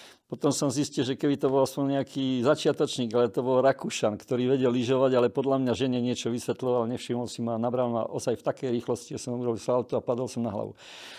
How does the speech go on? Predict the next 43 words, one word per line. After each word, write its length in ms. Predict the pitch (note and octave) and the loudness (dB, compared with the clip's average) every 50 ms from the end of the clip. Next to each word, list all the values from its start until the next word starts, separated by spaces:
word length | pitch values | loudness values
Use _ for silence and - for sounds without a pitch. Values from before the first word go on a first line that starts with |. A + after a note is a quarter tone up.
| - - A3+ A3+ A3 G#3 G3 F#3 F#3 - - - _ _ _ | -18 -18 -18 -20 -20 -20 -20 -20 -20 -20 -20 -20 _ _ _
A 240 | - C#3+ C#3+ - - - _ _ _ | 2 4 4 4 4 0 _ _ _
tiež 200 | - - A#3 G#3 | 4 6 6 6
to 100 | - - | 8 6
skončilo 520 | F3 - - G3 F3 F3+ E3+ - F3 E3 D#3 | 6 6 8 6 6 6 6 6 8 8 8
len 140 | D#3 C#3+ | 8 8
doudieraním 760 | C3 B2+ D3 D3 D3 C3 C#3+ D3 C#3 C#3+ C#3+ C#3 C#3 C#3 C3+ | 8 8 8 8 8 8 8 8 8 8 6 6 4 4 4
a 60 | B2 | 2
tak. 300 | - - C#3 C#3+ D#3+ - - - - - - | 6 6 8 8 8 6 2 -8 -14 -16 -2
Pochopil 400 | - D#3 D3+ - D#3+ C#3 - D3 C3+ | 2 2 4 6 4 4 4 2 0
som 180 | - - C3+ | 2 0 -2
po 160 | A#2 - C#3 | 2 2 4
hodine, 360 | A#2+ B2 B2+ B2 A#2+ A#2 A2+ G2+ | 4 4 4 2 2 0 0 0
že 120 | F#2+ G#2+ | 0 -2
som 180 | G#2 - - G2+ | -4 -4 -6 -8
skončil, 640 | F#2+ - - C3 A#2+ B2+ B2+ - - D#3 E3+ F3 D#3 | -8 -2 0 0 0 0 0 0 0 0 0 0 -2
e, 340 | - - - F#2 A#2+ G#2+ E2+ | -6 -6 -4 -2 -2 -2 -4
s 120 | G#2+ - | -6 -6
lyžovačkou, 640 | - B2+ B2+ A#2+ C#3 B2+ C3 B2 A#2+ - - C3 B2 | -4 -4 -2 0 2 2 2 2 0 -2 -4 -4 -2
takže 200 | - C3+ G#2 A#2 A#2 | -2 -2 -4 -4 -4
som 180 | - - A2+ | -4 -6 -6
potom 280 | - A#2+ G#2 - A#2 G#2 | -4 -6 -6 -4 -6 -4
došiel 520 | G2 A#2 A2 - - A2+ G#2 G2+ G2 G2 G#2 | -2 -4 -4 -4 -4 -4 -4 -4 -4 -6 -8
dole 300 | G2+ G2+ A#2+ A#2 A#2 A2 | -6 -2 2 2 2 2
horko, 320 | G#2+ A#2 A#2+ G#2+ - A#2 | 2 0 -2 -2 -4 -6
ťažko 400 | G2 - A2 G2+ - - - G#2+ | -4 -2 -4 -4 -4 -8 -8 -6
roztrasený, 640 | A2 A2 - - - A#2 G2+ - - A2+ G#2+ G#2+ G#2 | -6 -6 -6 -4 -4 -4 -4 -2 -4 -4 -4 -4 -6
tiež 240 | - - A2+ G#2+ - | -4 -4 -4 -4 -4
šok 160 | - A#2 G#2 | -6 -10 -12
som 180 | - - A#2 G#2+ | -10 -8 -8 -6
dostal 320 | G2+ G#2 G2+ - - A#2+ | -6 -8 -10 -8 -8 -8
s 80 | G2+ F2+ | -8 -6
nejakým 420 | A2+ A2 G2+ - - G#2+ G#2 G#2+ A2 | -6 -8 -8 -8 -10 -10 -10 -10 -12
odstupom. 800 | - - - - - B2 - - - - A#2 - D3 D3 C#3+ C#3 C#3+ - - _ - - - - - - - - - _ _ _ | -12 -12 -12 -12 -12 -12 -12 -12 -12 -12 -6 -4 -2 -2 -2 -4 -8 -14 -20 _ -20 -20 -20 -20 -20 -20 -20 -20 -20 _ _ _
No 240 | _ A#2 A#2+ B2+ B2 | _ -2 0 2 6
ale 160 | B2+ C3+ B2 | 8 8 6
celá 300 | B2 - - D3 C#3+ C3+ | 6 6 8 8 8 8
pointa 340 | C#3 D3+ C#3 C#3 C#3 - D3+ | 8 4 4 2 4 6 6
je 140 | C#3 C3 A#2+ | 6 6 4
v 80 | - - | 2 0
tom, 160 | C#3 C3+ C3 | 0 0 2
že 100 | A2+ B2+ | 2 2
ja 140 | B2+ B2+ B2 | 2 2 2
som 320 | - C3+ A#2+ A#2 A2+ - | 2 -2 -2 -2 -2 -4